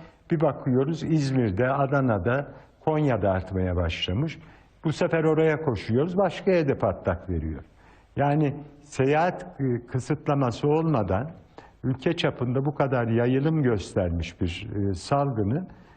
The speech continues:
e, kontrol altına almak mümkün değil. Çünkü o kadar yaygın ki şu anda virüs. E, yani bu işte insanlar, e, her gün, e, Sağlık Bakanlığı'nın açıkladığı rakamlara bakıyor.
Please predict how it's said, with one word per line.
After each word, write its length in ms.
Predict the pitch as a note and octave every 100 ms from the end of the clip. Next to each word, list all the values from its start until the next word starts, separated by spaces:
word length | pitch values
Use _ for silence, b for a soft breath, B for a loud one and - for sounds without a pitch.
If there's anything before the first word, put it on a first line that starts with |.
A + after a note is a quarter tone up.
| B -
e, 100 | B2
kontrol 500 | - E3 D#3 E3 C#3+
altına 380 | G#2+ G#2 C3 C3+
almak 400 | B2+ C#3 C#3+ -
mümkün 420 | B2+ G2 C#3+ B2+
değil. 260 | F#2+ D#2 - - b b b -
Çünkü 280 | E3 D3+
o 200 | C#3+ D3
kadar 320 | - D3 C#3 A#2+
yaygın 480 | A2+ A#2+ A#2+ F#3
ki 160 | F3+ C#3
şu 180 | - A2+
anda 320 | G2 F#2+ F2+
virüs. 380 | F2+ A2+ D#3+ - b b b b b -
E, 80 | A2+
yani 500 | A#2+ B2 B2 A#2+ B2
bu 200 | C3 B2
işte 280 | - -
insanlar, 680 | B2+ A#2+ - B2 B2+ B2 A#2+ - - B B B _
e, 60 | G#2+ A2 G#2+ G#2 G#2 G2+ A#2 G#2+ F#2+ F2+ A#2 A#2+
her 200 | G#2 B2
gün, 580 | C3 A#2 A#2 A#2 - A2+
e, 60 | G#2+
Sağlık 420 | - A#2+ C3 -
Bakanlığı'nın 520 | A#2+ - A#2 A2+ A2+
açıkladığı 600 | A2 G#2+ A#2+ - A#2 A#2
rakamlara 600 | A#2+ A2+ A#2+ A#2+ A#2+ A#2
bakıyor. 580 | A2+ G#2 - D#3+ E2+ -